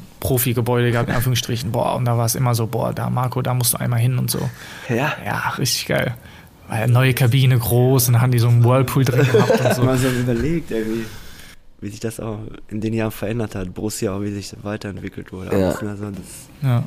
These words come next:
Speaker 3: ist schon Wahnsinn, wo wir trainiert haben und was jetzt alles ist für die Jugend, das ist ja,
Speaker 1: Kannst
Speaker 3: kann
Speaker 1: gar nicht
Speaker 3: man,
Speaker 1: vergleichen.
Speaker 3: kann man nicht vergleichen,
Speaker 1: Nee.
Speaker 3: überhaupt nicht.
Speaker 2: Wenn ihr den Fußball von heute,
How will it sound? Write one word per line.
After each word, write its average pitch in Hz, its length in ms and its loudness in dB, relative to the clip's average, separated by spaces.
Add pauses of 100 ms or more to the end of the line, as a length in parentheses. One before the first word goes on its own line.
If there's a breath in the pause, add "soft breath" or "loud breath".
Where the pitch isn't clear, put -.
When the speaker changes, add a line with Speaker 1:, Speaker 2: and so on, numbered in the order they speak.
Speaker 3:
ist - 80 -14
schon 104 200 -4
Wahnsinn, 107 360 -2
wo 98 160 -2
wir 107 140 -2
trainiert 117 440 -8
haben 107 120 -4
und 101 120 -6
was 98 180 -8
jetzt 117 240 -4
alles 117 300 -4
ist 120 220 -6
für 107 180 0
die 117 120 2
Jugend, 123 340 0
das 98 140 -8
ist 104 200 -12
ja, 87 160 -8 (480 loud breath)
Speaker 1:
Kannst - 200 0
Speaker 3:
kann 120 140 2
Speaker 1:
gar 113 40 4
nicht - 0 -
Speaker 3:
man, 113 40 2
Speaker 1:
vergleichen. 117 300 0
Speaker 3:
kann 113 60 0
man 110 100 0
nicht 98 160 -6
vergleichen, 87 500 -6
Speaker 1:
Nee. 85 60 -4
Speaker 3:
überhaupt 90 380 -8
nicht. 92 220 -14
Speaker 2:
Wenn 104 440 2
ihr 117 240 4
den 113 180 2
Fußball 123 680 0
von 107 300 -2
heute, 165 520 2